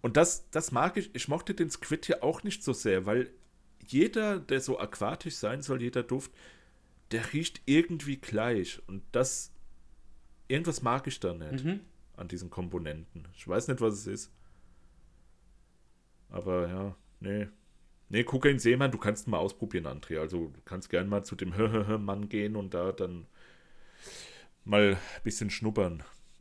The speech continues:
Speaker 1: Aber ich war auch überrascht. Ich hab den da zuerst gesehen, gell? Ich hab nicht gewusst, dass Rammstein noch einen Duft da irgendwie lanciert.
Speaker 2: Ach, interessant.
Speaker 1: Und, und die bringen ja an, ey, ohne Scheiß, das, das fühlt sich an, als ob die je-, jeden Monat oder jeden zweiten Monat einen neuen Duft rausbringen.
Speaker 2: Ja,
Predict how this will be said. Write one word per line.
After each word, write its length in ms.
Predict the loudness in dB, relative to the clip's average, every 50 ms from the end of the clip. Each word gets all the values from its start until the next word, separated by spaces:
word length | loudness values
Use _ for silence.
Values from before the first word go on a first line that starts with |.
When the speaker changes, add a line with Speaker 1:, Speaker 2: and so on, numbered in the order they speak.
| -2
Speaker 1:
Aber 180 | 2 6 8 10
ich 100 | 10 12
war 100 | 12 12
auch 120 | 12 10
überrascht. 460 | 10 6 6 6 6 6 4 4 2 -4
Ich 120 | -2 2
hab 160 | 2 2 2
den 120 | 0 -2 2
da 180 | 2 2 2
zuerst 400 | 2 2 2 2 2 2 0 -2
gesehen, 460 | -2 -2 0 2 2 2 0 0 -4
gell? 220 | -2 -2 -2 -2 -4 -8 -16 -20 -20 -20 -20 -20 -20 -16 -10
Ich 140 | -4 2 6
hab 180 | 6 6 6 4
nicht 240 | -2 -4 -4 -6 -10 -10 -4 0
gewusst, 340 | 0 2 2 0 0 0
dass 260 | 0 0 0 -2 -8 -10 -6 -2
Rammstein 320 | -2 0 0 4 2 4
noch 120 | 4 2 -2
einen 80 | -2 -2
Duft 240 | 0 -2 -2 -2 -2 0
da 120 | 0 2
irgendwie 400 | 2 0 -2 -4 -6 -4 -4 -4
lanciert. 400 | -2 -2 -2 -2 -2 -2 0 2 2
Speaker 2:
Ach, 100 | 2 0
interessant. 580 | -4 -4 -4 -4 -4 -4 -4 -4 -6 -6 -4 2
Speaker 1:
Und, 260 | 2 2 2 2 -2 -6 -10 -12 -12 -12 -12 -10 -8 -6 -4
und 120 | -2 -2
die 60 | -2
bringen 260 | -2 0 0 0 2 4
ja 180 | 4 4 6 4
an, 180 | 2 0 -4 -4
ey, 280 | 0 0 0 0 0 -4 -8
ohne 180 | -8 -8 -6
Scheiß, 320 | -6 -4 0 0 0 2 2
das, 160 | 0 -2 -2 -4 -14 -16 -16 -16 -12
das 120 | -10 -4
fühlt 180 | 0 0 0 2
sich 140 | 0 -2 -2
an, 100 | 0 2
als 160 | 2 2 2
ob 160 | 0 -2 0 0
die 300 | 2 2 2 2 0 -2 -10 -20 -20 -18
je-, 300 | -8 -2 0 0 0 0 -2 -14 -14 -14 -14 -14 -16 -10
jeden 440 | -4 -2 -2 0 0 -2 -4 -4 -4
Monat 440 | -4 0 2 2 4 4 4 4 4
oder 140 | 4 4 4
jeden 240 | 4 4 2 -2 -6
zweiten 340 | -2 0 0 0 2 0
Monat 460 | -4 -2 -2 0 2 2 2 2 2 0
einen 80 | -2
neuen 180 | -2 -2 -2 -2
Duft 240 | -4 -6 -4 0 2
rausbringen. 320 | 2 2 2 0 -2 -2
Speaker 2:
Ja, 260 | -2 -2 -4 -6 -8